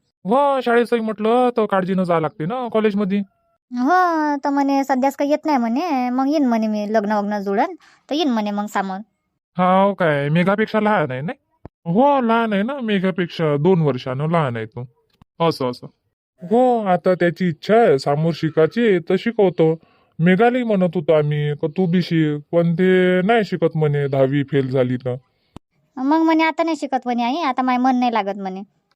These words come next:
Speaker 1: हो, ते आपल्यावर आहे ना, शिकणं, नाही शिकणं, कोणाला आवड राहते, कोणाला नाही आवडत, कोणी अभ्यास करते, कोणी नाही करत.
Speaker 2: हो, नाही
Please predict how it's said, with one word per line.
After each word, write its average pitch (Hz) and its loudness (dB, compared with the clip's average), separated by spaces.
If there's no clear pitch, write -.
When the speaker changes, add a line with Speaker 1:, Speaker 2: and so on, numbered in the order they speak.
Speaker 1:
हो, 277 2
ते 254 0
आपल्यावर 220 2
आहे 180 0
ना, 226 -2
शिकणं, 165 0
नाही 160 2
शिकणं, 156 -2
कोणाला 156 2
आवड 160 2
राहते, 147 2
कोणाला 147 -4
नाही 196 0
आवडत, 143 0
कोणी 156 2
अभ्यास 165 2
करते, 156 -2
कोणी 170 0
नाही 180 2
करत. 131 -2
Speaker 2:
हो, 330 2
नाही 294 2